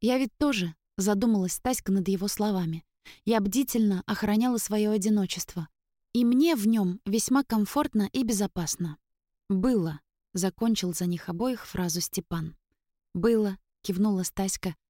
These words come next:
«пока не появился ты, как пишут в книжках». И он, не удержавшись, подхватил Стаську сильными руками, усадил к себе на колени и стал целовать. Победно, серьёзно, с продолжением,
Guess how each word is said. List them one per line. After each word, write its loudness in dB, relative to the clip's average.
«пока 0
не 4
появился 0
ты, -6
как -6
пишут -4
в -12
книжках». -4
И 2
он, 6
не 4
удержавшись, 0
подхватил -2
Стаську -2
сильными 2
руками, -2
усадил 0
к -8
себе 0
на 2
колени 0
и -2
стал -4
целовать. -6
Победно, 0
серьёзно, 2
с -6
продолжением, -2